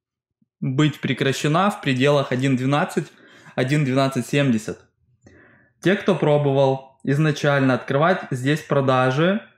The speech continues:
у вас была целевая зона в район один десять восемьдесят, один десять пятьдесят. То есть вы видите значение, где может цена остановиться.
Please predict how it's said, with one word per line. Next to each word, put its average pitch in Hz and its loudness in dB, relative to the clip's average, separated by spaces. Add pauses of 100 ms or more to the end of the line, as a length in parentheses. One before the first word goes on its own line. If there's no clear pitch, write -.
(180)
у 127 -4
вас 156 2
была 147 4
целевая 139 2
зона 143 2
в 120 0
район 139 2
один 135 0
десять 131 -2
восемьдесят, 143 -2
один 127 0
десять 131 -2
пятьдесят. 123 -4
То - -12
есть 117 -6
вы 151 0
видите 147 0
значение, 151 0
где 127 -2
может 139 0
цена 139 -2
остановиться. 139 -2